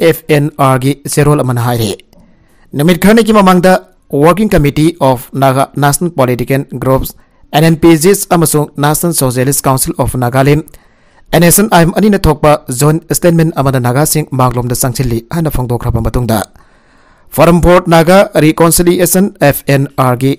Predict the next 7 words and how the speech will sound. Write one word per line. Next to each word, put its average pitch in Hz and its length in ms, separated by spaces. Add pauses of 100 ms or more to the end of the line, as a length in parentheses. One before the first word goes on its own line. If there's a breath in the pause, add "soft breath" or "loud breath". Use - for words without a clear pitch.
(200)
ꯋꯥꯔꯣꯜ 156 280
ꯑꯁꯤ 131 200
ꯐꯣꯡꯗꯣꯔꯛꯄꯅꯤ꯫ 120 520 (1300 soft breath)
ꯃꯇꯝꯒꯤ 202 360
ꯈꯣꯡꯂꯩ 196 240 (100)
ꯃꯇꯨꯡ 226 240
ꯏꯟꯅ 220 120